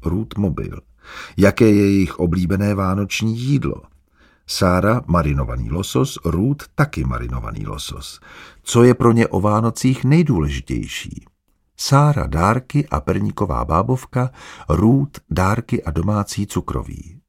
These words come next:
A tak dále. Majka se vyptávala na všechno. Když se Sáře nebo Ruth podařilo přerušit ji otázkou,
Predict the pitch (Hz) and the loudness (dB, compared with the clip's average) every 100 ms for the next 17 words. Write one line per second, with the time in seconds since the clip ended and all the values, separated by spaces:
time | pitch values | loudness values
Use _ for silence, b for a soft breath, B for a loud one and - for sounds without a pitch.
0 | _ 143 147 - 147 - 87 69 - 73 | _ 2 2 0 -2 -2 -4 -4 -6 -12
1 | 76 _ _ B B B B - 143 170 | -16 _ _ B B B B 2 4 6
2 | 190 - 85 95 - 135 127 127 120 90 | 2 0 0 0 0 0 2 0 0 -2
3 | 78 - - - 69 - - _ _ _ | -4 -6 -10 -10 -12 -12 -14 _ _ _
4 | _ b b b - 98 - 87 - 117 | _ b b b 2 2 2 0 4 4
5 | 127 123 113 87 80 101 113 - - 95 | 4 2 0 0 0 0 0 -4 -2 0
6 | 95 98 92 - 92 87 107 - - - | 2 2 0 0 -2 0 -2 -2 -4 -4
7 | 90 90 92 - 98 98 | 0 0 0 -2 0 2